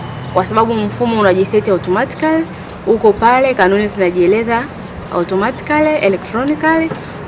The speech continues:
Kwa hiyo ni rahisi sana mtu kujisajili au kupata vibali bila kupita kwa mtu kama ilivyokuwa zamani, mara uandike mabarua mara nini, lakini inakuwa ni direct.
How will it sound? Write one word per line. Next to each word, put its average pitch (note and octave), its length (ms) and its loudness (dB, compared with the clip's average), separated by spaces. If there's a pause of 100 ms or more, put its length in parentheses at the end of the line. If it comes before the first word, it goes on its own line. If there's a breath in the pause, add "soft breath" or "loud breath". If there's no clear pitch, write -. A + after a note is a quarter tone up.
(120)
Kwa G#3+ 140 6
hiyo C4+ 180 6
ni A#3 160 0
rahisi A#3 360 0
sana B3 360 0
mtu A#3 220 -4
kujisajili G#3+ 840 -2 (200)
au G#3 220 2
kupata G3+ 420 -2
vibali B3+ 480 -4 (460 loud breath)
bila A3+ 200 2
kupita A3 400 -2
kwa G3 180 4
mtu G#3+ 420 0 (540)
kama G#3+ 200 4
ilivyokuwa G3+ 380 2
zamani, F#3+ 560 2 (120)
mara G3 180 4
uandike F#3+ 340 2
mabarua F3+ 400 0
mara F#3+ 240 0
nini, F#3 200 2
lakini G#3 300 -2
inakuwa G3 300 -2
ni F3+ 120 2
direct. F3+ 540 0